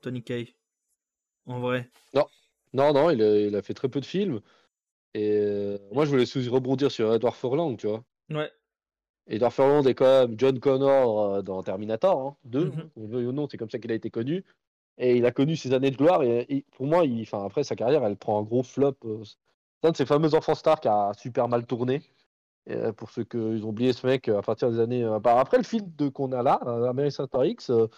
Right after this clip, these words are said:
Speaker 2: il a tourné dans deux autres petits films, mais après, euh, il a disparu, quoi. Après, il a eu des problèmes de drogue, et si vous voulez aller voir, là, sa photo sur Internet, euh, bah, je suis désolé, mais le pauvre, euh,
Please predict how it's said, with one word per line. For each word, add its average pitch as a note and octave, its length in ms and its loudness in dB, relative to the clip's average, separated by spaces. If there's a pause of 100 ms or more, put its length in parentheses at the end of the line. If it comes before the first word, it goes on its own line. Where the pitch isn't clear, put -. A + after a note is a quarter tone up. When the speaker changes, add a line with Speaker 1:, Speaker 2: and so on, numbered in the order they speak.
(340)
Speaker 2:
il C3+ 60 2
a C3+ 60 2
tourné D3+ 260 2
dans C3 120 4
deux E3 220 -2
autres E3 120 -2
petits E3 160 -8
films, G#3+ 340 -4
mais A2+ 220 0
après, D#3+ 420 0
euh, F#2+ 260 0 (760)
il G#2+ 180 -14
a G2+ 60 -8
disparu, B2 380 0
quoi. A#2 200 2
Après, A#2 180 -2
il A#2+ 80 2
a A2+ 40 4
eu A2 40 2
des G#2+ 100 -2
problèmes A#2 240 -2
de B2+ 60 2
drogue, D3 280 2
et A2+ 60 -2
si C3+ 240 -6
vous B2 80 -10
voulez B2 160 0
aller B2+ 160 2
voir, B2+ 220 0
là, G#2 120 -6 (440)
sa A#2 80 -2
photo D3 240 -4
sur C3 160 -2
Internet, C3+ 480 0
euh, G#2 220 -2
bah, G2+ 280 -2
je G2 60 -10
suis A2 140 -12
désolé, B2 320 -4
mais A2 100 -8
le G#2 60 -14
pauvre, B2 340 -8 (100)
euh, - 200 -6